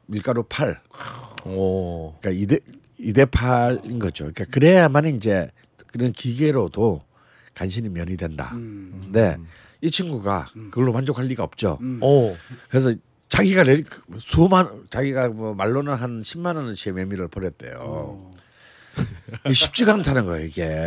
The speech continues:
Speaker 3: 어.
Speaker 1: 이 면이 안 된대. 이 뭔가
Speaker 3: 하라는 대로
Speaker 1: 비-,
Speaker 3: 하면
Speaker 1: 어,
Speaker 3: 되는데.
Speaker 1: 어, 하-, 어, 하라는 대로 하면 다 면이 되는데
Speaker 3: 어.
Speaker 2: 네.
Speaker 1: 메밀 함량을 좀 더 넣고 밀가루를 줄이면 아예 면이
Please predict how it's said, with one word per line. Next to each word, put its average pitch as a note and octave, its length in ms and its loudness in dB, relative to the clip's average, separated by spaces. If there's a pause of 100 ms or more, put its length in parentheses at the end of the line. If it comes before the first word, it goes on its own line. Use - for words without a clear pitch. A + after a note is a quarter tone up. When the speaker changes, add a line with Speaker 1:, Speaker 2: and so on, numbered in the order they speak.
(180)
Speaker 3:
어. A2 680 -12 (200)
Speaker 1:
이 C#3+ 60 0
면이 D#3 260 8
안 B2+ 180 2
된대. F3+ 420 6 (300)
이 D#3 160 8
뭔가 G3+ 80 4 (180)
Speaker 3:
하라는 G#3 40 -2
대로 G#3 100 4
Speaker 1:
비-, F#3+ 60 6
Speaker 3:
하면 E3 120 8
Speaker 1:
어, - 40 6
Speaker 3:
되는데. C#3+ 260 2
Speaker 1:
어, D3 80 10
하-, A#2+ 200 2
어, C3 260 6 (160)
하라는 A#3+ 360 6
대로 G3+ 160 6
하면 G3 300 2
다 D3+ 260 -6
면이 F#3+ 240 2
되는데 C#3 440 2
Speaker 3:
어. F#2 120 4
Speaker 2:
네. G#2 220 4 (760)
Speaker 1:
메밀 G#3+ 320 -2
함량을 F#3+ 420 -4
좀 G3 220 -6
더 D#3 120 2
넣고 D#3 280 -2
밀가루를 D#3+ 400 -2
줄이면 D#3 560 -2 (200)
아예 F3 160 0
면이 D#3+ 300 4